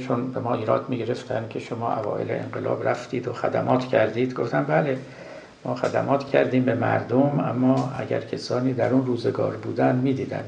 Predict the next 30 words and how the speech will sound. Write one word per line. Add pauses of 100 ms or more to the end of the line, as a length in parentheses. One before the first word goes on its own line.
که
خدمت
کردن
مثل
شنای
در
استخر
شیره
میمونه." (120)
یعنی (920)
کار
می‌کنی
و
دست
و
پا
می‌زنی
و (120)
پیشم
نمیری
و
لعن
مردم
رو
هم
به
جان
باید
بخری
و